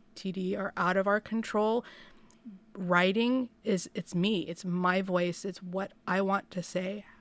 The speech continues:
how I want to say it, when I want to say it. So it's gaining back that control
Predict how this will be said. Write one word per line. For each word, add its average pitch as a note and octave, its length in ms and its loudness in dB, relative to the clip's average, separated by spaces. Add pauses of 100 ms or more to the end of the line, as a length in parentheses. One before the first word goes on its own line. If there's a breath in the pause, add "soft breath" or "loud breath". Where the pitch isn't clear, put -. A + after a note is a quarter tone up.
how G3 360 4
I F#3+ 100 6
want F#3 240 0
to F3+ 100 -4
say F#3+ 220 0
it, G3+ 200 -4
when F#3+ 300 0
I F3 120 2
want F3 280 -4
to F3+ 80 -8
say F#3+ 300 -6
it. - 160 -10 (320 loud breath)
So F3 320 2
it's - 280 -6 (600 soft breath)
gaining F#3+ 380 4
back F3 360 2
that E3+ 240 0
control F3+ 680 2